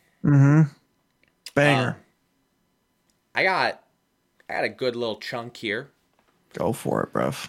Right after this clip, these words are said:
Speaker 2: First one being, like I said, I had some choice words about Ravonna. Um, have you ever watched Breaking Bad?
Speaker 1: No.
Speaker 2: Ah.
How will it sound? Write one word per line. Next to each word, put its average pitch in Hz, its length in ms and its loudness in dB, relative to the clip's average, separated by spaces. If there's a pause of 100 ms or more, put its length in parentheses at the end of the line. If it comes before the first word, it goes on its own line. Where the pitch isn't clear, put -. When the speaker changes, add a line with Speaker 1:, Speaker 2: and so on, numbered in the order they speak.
Speaker 2:
First 180 260 0
one 127 220 -4
being, 110 420 -4 (360)
like 127 140 -6
I - 20 -4
said, 127 200 -6
I 131 40 0
had 139 120 -2
some 117 100 -12
choice 127 400 -6
words 113 240 -8
about 98 220 -4
Ravonna. 95 560 -6 (600)
Um, 101 600 -6 (1000)
have 139 120 -12
you 190 60 4
ever 196 240 -2
watched 175 300 -4
Breaking 160 280 -6
Bad? 160 260 -4 (1120)
Speaker 1:
No. 147 300 -2 (420)
Speaker 2:
Ah. 90 260 -10